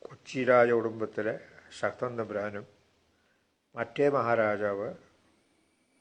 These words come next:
തിരുവിതാംകൂർ രാജകുടുംബത്തിലെ രാമവർമ്മ മഹാരാജാവും.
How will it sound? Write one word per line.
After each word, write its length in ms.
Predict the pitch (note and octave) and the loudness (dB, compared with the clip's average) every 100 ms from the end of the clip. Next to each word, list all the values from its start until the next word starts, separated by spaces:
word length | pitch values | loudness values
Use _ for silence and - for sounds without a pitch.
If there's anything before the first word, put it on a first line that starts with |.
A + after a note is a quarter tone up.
| _ _ _ - | _ _ _ -8
തിരുവിതാംകൂർ 640 | A2+ B2 C3 C3 B2+ C3 | -2 6 8 8 4 2
രാജകുടുംബത്തിലെ 920 | A#2+ A2 A2 G#2 G2 G2+ - G2+ - A2 | 4 4 2 -2 -6 -10 -8 -8 -8 -4
രാമവർമ്മ 560 | G#2+ G#2+ A2 A#2 A#2 | 0 2 2 0 0
മഹാരാജാവും. 580 | A#2 G#2+ G#2 G2 G2 F2+ | -2 -2 -4 -4 -6 -6